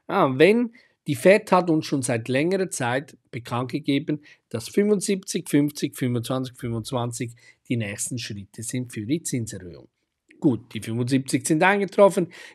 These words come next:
jetzt fehlte nur noch eine Bestätigung des Marktes, dass auch die fünfzig kommen werden.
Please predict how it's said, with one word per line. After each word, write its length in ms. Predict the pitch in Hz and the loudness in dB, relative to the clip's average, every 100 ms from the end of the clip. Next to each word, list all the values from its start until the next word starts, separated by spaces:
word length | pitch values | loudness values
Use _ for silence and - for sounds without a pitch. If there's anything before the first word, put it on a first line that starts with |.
| - | 6
jetzt 420 | 175 170 - - _ _ _ - 160 | 8 8 6 -10 _ _ _ -16 -8
fehlte 440 | - 147 135 131 | 4 6 6 2
nur 160 | 143 156 | 4 6
noch 140 | 156 | 6
eine 260 | 147 131 127 | 2 0 -2
Bestätigung 880 | 127 - - 277 220 180 143 113 | -4 -6 2 4 4 4 4 2
des 220 | 104 117 165 | -6 -8 -2
Marktes, 500 | 196 208 - 151 - | -2 -2 -2 -4 -4
dass 160 | 131 | -6
auch 180 | 135 - | -6 -8
die 120 | 180 | -12
fünfzig 520 | - 254 285 - 156 | -4 -4 -4 -6 -8
kommen 400 | - 139 117 104 | -6 -6 -6 -8
werden. 240 | 85 82 | -12 -18